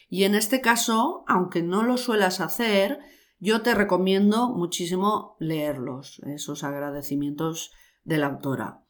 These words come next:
Porque en este caso, Libertad Delgado nos abre su alma en este apartado final y nos explica cómo ha ido evolucionando el lamento de la sirena hasta acabar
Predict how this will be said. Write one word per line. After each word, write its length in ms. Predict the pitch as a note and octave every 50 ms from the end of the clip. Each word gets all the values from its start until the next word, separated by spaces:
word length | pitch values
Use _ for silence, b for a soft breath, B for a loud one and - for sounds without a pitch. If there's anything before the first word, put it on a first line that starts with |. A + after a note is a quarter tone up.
| b b b b b b b b b b _
Porque 880 | - G3+ G3+ F#3 F#3+ - - G3+ G3 F#3+ F#3+ F#3 F#3 F#3 F#3 E3 - -
en 160 | F3 F3+ F#3
este 260 | F#3 G3 - - G#3+
caso, 500 | - - F#3 A3+ - - G3+ G3+ A3 A#3+
Libertad 520 | A#3+ F#3+ E3+ E3 E3 - F3+ E3 F3 F#3 F#3
Delgado 720 | F#3 F3+ F3+ F#3+ G3 G3 F3 F3 F3+ G3 G3 - - - -
nos 340 | - E3+ E3+ E3+ D#3+ D#3+ -
abre 240 | F3+ F3 F#3 F#3+ G3
su 240 | F#3+ - E3+ E3 E3+
alma 540 | F3+ G3 G3 F3 D#3+ E3 - - - - _
en 180 | - D#3+ D#3+ D#3
este 200 | D#3 - - E3
apartado 420 | D#3+ D#3+ E3 D#3+ D#3+ D#3 D#3 D#3
final 580 | D3+ - D3+ D3+ D#3+ E3 E3+ D#3+ E3 F3 - B B B B B B B B B
y 200 | B - B3 A#3
nos 220 | G#3+ G3 G3 G3 F#3+
explica 520 | E3+ - - G3 G3 G3 G#3 A3+ A3+ A3+
cómo 220 | G#3 G#3+ G#3+ G#3
ha 100 | G#3 G3+
ido 120 | G#3 G3+ G#3
evolucionando 720 | G3 F#3+ G3 F#3 F3+ E3+ - E3 E3 E3 D#3+ E3 E3+ F#3 F#3
el 100 | F3+ E3+
lamento 400 | D#3 D3+ D3+ D#3 D#3+ F3+ F3 E3+
de 100 | E3 E3
la 140 | D#3+ D#3
sirena 640 | D3+ - - D3+ E3 G3 G3 F3+ E3 E3+ - - - _ b b b b b b b b b
hasta 380 | b F3 F#3+ - - - D#3+
acabar 580 | D#3 D#3 - D3 C#3+ C#3+ C#3+ D3+ D#3+ E3 -